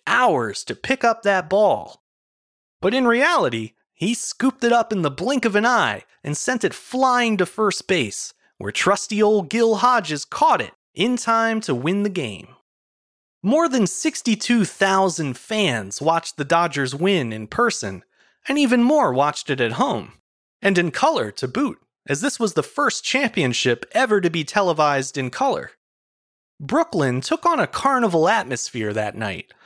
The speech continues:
with people dancing in the streets, blowing horns, and of course, setting a few celebrational fires.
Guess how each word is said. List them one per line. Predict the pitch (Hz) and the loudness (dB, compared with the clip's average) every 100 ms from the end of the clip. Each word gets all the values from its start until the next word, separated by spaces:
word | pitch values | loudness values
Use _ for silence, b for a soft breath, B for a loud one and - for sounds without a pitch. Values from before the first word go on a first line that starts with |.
| b 160 | b -4
with | 160 | 0
people | 254 254 156 | 0 0 0
dancing | 127 170 202 214 - 196 | 0 0 0 0 2 2
in | 160 | 2
the | 135 | 0
streets, | - - 233 220 - - _ _ _ | -2 -2 0 0 -4 -14 _ _ _
blowing | 165 220 220 214 170 | 0 2 2 2 0
horns, | 196 202 202 202 196 - B B B | 0 2 0 -2 -6 -12 B B B
and | - 220 | -2 -2
of | - | 0
course, | 302 247 202 - - _ _ | 2 2 2 -2 -12 _ _
setting | - 381 311 247 | -6 0 2 2
a | 214 | 0
few | - 208 | 2 0
celebrational | 190 - 220 185 151 190 160 - 127 117 | 0 0 2 2 2 2 2 2 0 0
fires. | - 208 135 98 78 - - | 0 0 0 -4 -10 -12 -12